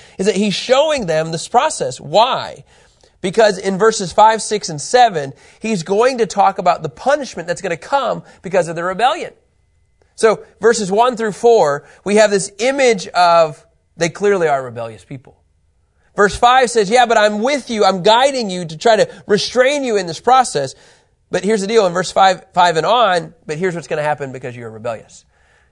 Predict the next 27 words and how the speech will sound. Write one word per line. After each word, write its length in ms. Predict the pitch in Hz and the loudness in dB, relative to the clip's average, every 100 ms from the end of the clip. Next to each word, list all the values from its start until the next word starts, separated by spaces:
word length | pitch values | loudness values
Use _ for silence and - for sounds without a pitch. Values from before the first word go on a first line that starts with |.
| _ | _
Israel 360 | 185 208 233 233 | 0 2 2 0
will, 300 | 190 185 170 | 0 -4 -6
in 140 | 151 | -10
verse 180 | 151 165 | -8 -8
five, 440 | - 143 110 123 - | -6 -4 -4 -8 -10
Israel 320 | 175 175 208 | -8 -4 -4
will 100 | 190 | -2
not 200 | 170 175 | -4 -4
return 280 | 175 - 156 | -6 -8 -10
to 40 | 156 | -8
the 80 | |
land 180 | 147 143 | -6 -6
of 80 | 165 | -6
Egypt. 340 | 233 196 _ _ _ _ _ _ - | -10 -12 _ _ _ _ _ _ -2
And 180 | 180 185 | -2 -2
Assyria 440 | - 220 254 214 | -4 -6 -4 -4
will 120 | 180 | -6
be 120 | 165 | -8
his 160 | 170 170 | -8 -10
king 400 | - 269 208 143 _ _ _ - | -12 -10 -10 -14 _ _ _ -16
because 580 | 175 - 220 247 214 | -16 -4 0 0 -2
they 180 | 208 214 | -2 0
refused, 840 | 202 185 - 180 180 175 160 - - _ _ _ - | 0 -4 -6 -8 -6 -6 -10 -14 -20 _ _ _ -6
there 160 | 143 | -2
it 60 | 170 | -2
is, 160 | 170 - | -2 -2
Kevin, 400 | 143 131 127 | -2 -2 -6